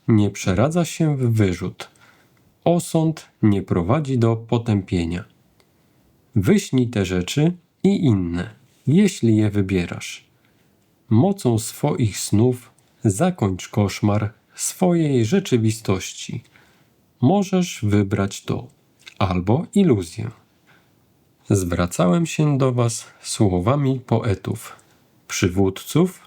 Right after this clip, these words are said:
i filozofów. Są tacy, którzy widzą, jaki jest świat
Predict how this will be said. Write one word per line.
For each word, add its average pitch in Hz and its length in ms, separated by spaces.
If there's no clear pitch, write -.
i 185 160
filozofów. 104 920
Są 87 360
tacy, 135 540
którzy 90 400
widzą, 95 420
jaki 160 420
jest 147 200
świat - 600